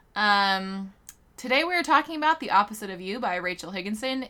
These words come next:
It is the first book in her Opposites Attract series.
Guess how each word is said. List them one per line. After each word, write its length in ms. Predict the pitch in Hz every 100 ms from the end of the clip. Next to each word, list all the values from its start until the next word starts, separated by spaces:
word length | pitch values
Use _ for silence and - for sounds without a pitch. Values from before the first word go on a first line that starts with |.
| -
It 160 | 208
is 200 | 208 190
the 180 | - 196
first 480 | 196 - 233 226 -
book 300 | 208 277 - -
in 200 | 202 196
her 280 | 196 -
Opposites 480 | 175 190 202 196 180 -
Attract 500 | 185 - 165 156 -
series. 580 | - 185 190 269 311